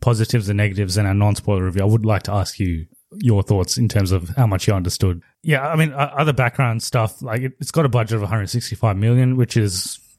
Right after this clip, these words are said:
yeah, it's a big budget movie. It's, uh, and it looks big. And then box office-wise, it's done two hundred forty-one million so far, which is pretty decent 'cause it hasn't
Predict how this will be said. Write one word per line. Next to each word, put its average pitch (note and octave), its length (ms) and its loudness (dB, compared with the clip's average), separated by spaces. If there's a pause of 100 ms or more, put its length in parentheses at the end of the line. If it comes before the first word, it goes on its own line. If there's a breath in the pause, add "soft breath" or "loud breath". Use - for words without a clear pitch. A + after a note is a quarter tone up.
yeah, C3 100 -2
it's F#2 140 -6
a - 20 -4
big G#2+ 160 2
budget F#2+ 300 0
movie. A2+ 320 2
It's, - 420 -8 (460 soft breath)
uh, G#2+ 60 0 (180)
and G2+ 120 0
it G2+ 100 -2
looks A2 360 0
big. A2+ 500 0
And A2 140 0
then G2+ 380 0 (260)
box B2+ 400 -2
office-wise, F3 560 -2
it's - 160 -6
done E3+ 220 0
two C#3+ 100 0
hundred B2 220 2
forty-one G2+ 400 2
million F#2+ 260 2
so F#2+ 200 0
far, E2+ 340 -4 (480 loud breath)
which - 480 -2 (460)
is D3 120 -2
pretty F#3+ 240 0
decent A2+ 380 0
'cause G#2+ 260 0
it A#2 160 -2
hasn't A2+ 380 -2